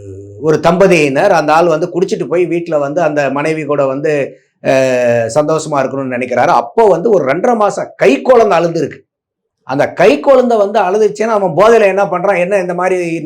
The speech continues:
நேரத்துல வந்து குழந்தை வந்து இ-, இடைஞ்சலா இருக்குதேன்னு சொல்லிட்டு அந்த குழந்தைய அடிச்சிருக்கு. அந்த குழந்தை இறந்து போயிருக்கு. ரெண்டரை வயசு குழந்தை. இதை கொண்டது எந்த அப்பனாவது ஒரு ரெண்டரை வயசு குழந்தைய கொல்லலான்ற எண்ணம் வருமா?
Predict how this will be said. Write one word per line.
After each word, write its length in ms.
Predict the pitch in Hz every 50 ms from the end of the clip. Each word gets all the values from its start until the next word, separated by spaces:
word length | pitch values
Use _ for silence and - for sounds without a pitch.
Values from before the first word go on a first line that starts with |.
| 147 147
நேரத்துல 360 | 156 165 175 180 175 170 156
வந்து 360 | 156 160 175 190 175 - - - - _ _
குழந்தை 400 | - 160 185 208 226 220 208 196
வந்து 440 | 196 185 180 190 185 170 165 160 156
இ-, 280 | 151 147 143 143 147 143
இடைஞ்சலா 500 | 143 139 135 151 170 208 220 220 208 196
இருக்குதேன்னு 320 | 180 170 160 160 175 185 170
சொல்லிட்டு 340 | - 165 165 196 233 196
அந்த 100 | 165 - - 147
குழந்தைய 400 | 175 208 240 240 226 202 180 175
அடிச்சிருக்கு. 360 | 170 170 190 170 151 147 214
அந்த 140 | 196 170 147
குழந்தை 380 | - 180 208 277 359 381 240
இறந்து 220 | 185 175 170 170 156
போயிருக்கு. 280 | 135 113 98 _ -
ரெண்டரை 260 | - 175 - 381 415
வயசு 240 | 359 311 262 190 190
குழந்தை. 320 | 165 175 175 160 127 - - _ _ _ _ _ _ _ _ _ _
இதை 220 | - 175 214 226
கொண்டது 280 | 226 226 247 269 233 185
எந்த 320 | 165 175 220 269 285 294
அப்பனாவது 640 | 254 202 202 - - 226 214 214 190 170 156 160 196
ஒரு 60 | 196
ரெண்டரை 280 | 175 160 170 196 240 233
வயசு 240 | 220 208 196 202 196
குழந்தைய 320 | - 190 190 220 220 208 -
கொல்லலான்ற 480 | - 175 180 180 180 180 180 180 175 160
எண்ணம் 200 | 151 156 165 151
வருமா? 360 | 139 131 127 117 131 - _